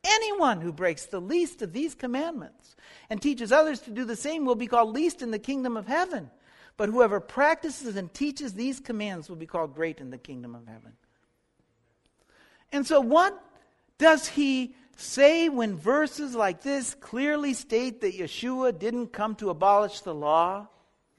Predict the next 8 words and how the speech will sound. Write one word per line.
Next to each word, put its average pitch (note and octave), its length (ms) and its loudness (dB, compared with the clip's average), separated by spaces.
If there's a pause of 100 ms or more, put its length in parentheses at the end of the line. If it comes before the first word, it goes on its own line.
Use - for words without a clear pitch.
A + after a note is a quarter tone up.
(340)
What E4+ 240 8
does D#4 160 0
he C#4+ 120 2
say C4 360 4
when A#3+ 240 -2
Yeshua A#3+ 540 -2
turns G3+ 340 -4
one A#3+ 640 2